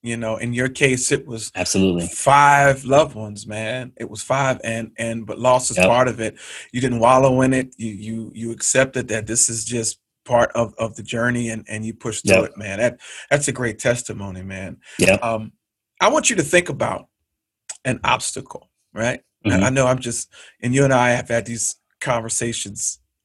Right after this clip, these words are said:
Speaker 1: a hundred times, so you probably don't have to think long. I want
Speaker 2: Mm-hmm.
Speaker 1: you to think about an obstacle, um, that you thought was an obstacle, but, um, after going through it, around it, over it, it created growth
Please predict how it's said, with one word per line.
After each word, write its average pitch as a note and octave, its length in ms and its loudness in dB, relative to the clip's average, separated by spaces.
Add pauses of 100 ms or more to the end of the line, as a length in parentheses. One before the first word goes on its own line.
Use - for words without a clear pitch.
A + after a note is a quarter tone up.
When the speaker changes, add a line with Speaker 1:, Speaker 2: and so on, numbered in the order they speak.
(140)
Speaker 1:
a G#2 40 -2
hundred - 420 -6
times, F#2 280 -6
so A#2+ 80 -10
you A#2+ 60 -10
probably A#2 240 0
don't A#2+ 80 -8
have G#2+ 140 -10
to A2+ 40 -20
think - 260 -14
long. - 200 -12 (640)
I C#3 120 6
want G#3+ 200 4
Speaker 2:
Mm-hmm. F3 80 0
Speaker 1:
you D3+ 60 2
to C#3 80 -2
think C#3 260 -2
about G#2+ 320 -2
an G#2+ 200 -12 (140)
obstacle, - 960 -2 (560)
um, G#2+ 540 -6
that B2+ 120 -2
you B2+ 100 -2
thought - 340 4
was B2 160 -2
an A2 80 -4
obstacle, A#2 640 -8 (220)
but, A2 500 0 (100)
um, A2 480 -8 (420)
after B2+ 400 2
going B2 400 0
through B2+ 400 2
it, B2+ 180 -2
around A2+ 480 2
it, - 160 -6
over A#2 360 0
it, - 180 -4 (800)
it B2+ 140 -2
created B2 560 0
growth A#2+ 520 2